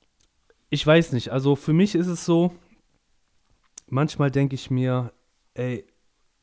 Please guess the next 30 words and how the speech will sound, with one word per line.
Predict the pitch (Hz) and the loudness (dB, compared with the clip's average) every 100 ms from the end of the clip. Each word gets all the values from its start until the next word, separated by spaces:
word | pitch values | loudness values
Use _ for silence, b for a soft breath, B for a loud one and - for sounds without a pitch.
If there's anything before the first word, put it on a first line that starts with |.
| _ - | _ -12
manchmal | 127 131 - 131 123 | -4 -4 -4 -6 -6
zwinge | - 139 170 | -2 2 2
ich | 127 | 0
mich | 123 - | -4 -4
vielleicht | 120 113 110 - | -2 0 0 -2
auch | 104 104 | -6 -4
noch | 110 - | -4 -4
für | - | -2
manche | 110 104 101 101 | 0 -2 -2 -2
Hobbys | 104 101 95 | -2 -6 -8
so, | 98 95 | -10 -8
ne? | 98 127 - b b b b b b b b _ | -8 -8 -10 b b b b b b b b _
Ja, | 113 | -2
ich | - - | -2 0
weiß, | 139 135 | 0 2
ich | |
hab | 143 | 0
euch | 143 | 0
schon | 143 | 0
in | 135 | 0
einer | 139 135 | 0 0
Folge | - 139 131 | 0 -2 -2
gesagt, | 123 135 - | -2 -4 -4
wie, | 127 113 | -8 -6
wie | 127 | -4
man, | 135 127 127 98 | 0 0 0 -2
ähm, | 117 120 117 - - | -2 -2 -4 -8 -6
wie | 123 | -2
man | 131 123 - | 0 -2 -6
die | 110 117 123 131 - | -14 -10 -4 -4 -4